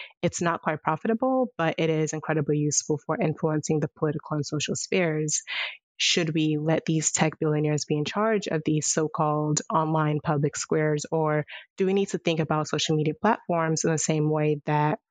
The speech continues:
we think about ownership issues in more conventional media channels? So, for example, media integrity in conventional media channels is at risk when only s-,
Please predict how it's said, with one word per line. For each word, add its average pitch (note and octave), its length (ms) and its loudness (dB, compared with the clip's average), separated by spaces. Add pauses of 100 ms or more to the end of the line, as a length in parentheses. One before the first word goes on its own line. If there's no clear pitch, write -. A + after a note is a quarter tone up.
(340)
we D#3+ 60 0
think E3 200 -2
about D#3 240 0
ownership D3+ 400 0
issues D3+ 380 0
in D3 60 4
more D3 180 2
conventional D3 800 0
media D3 300 2
channels? D3 640 0 (280)
So, E3+ 120 -4
for D#3 140 -2
example, G#3 800 0 (100)
media D#3 240 2
integrity E3+ 560 0
in D#3+ 100 0
conventional D3+ 600 0
media D3+ 300 2
channels D3+ 580 0 (280)
is F3+ 140 0
at E3+ 160 2
risk E3+ 420 -2
when D#3 400 2 (140)
only D#3+ 480 2
s-, - 160 -2